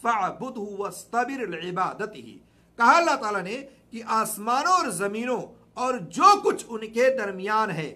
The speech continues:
सबका रब वही है, तू उसी की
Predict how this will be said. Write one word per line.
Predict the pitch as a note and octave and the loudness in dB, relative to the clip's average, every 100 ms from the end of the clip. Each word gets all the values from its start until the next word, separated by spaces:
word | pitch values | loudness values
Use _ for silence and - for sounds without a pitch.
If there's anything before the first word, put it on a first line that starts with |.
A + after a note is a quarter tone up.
| - _ _ | -16 _ _
सबका | - - B3 B3 - G3 F#3 | -12 -6 -4 -4 -4 -2 2
रब | G#3+ C4 C4+ - C3 | 2 0 -4 -12 -12
वही | C3+ D3 A3+ | -10 -8 -4
है, | A3+ B3 D4 D4 - _ | 0 0 0 -2 -16 _
तू | A3+ A3+ | -14 -12
उसी | F#3+ C4+ - | -12 -10 -10
की | - | -10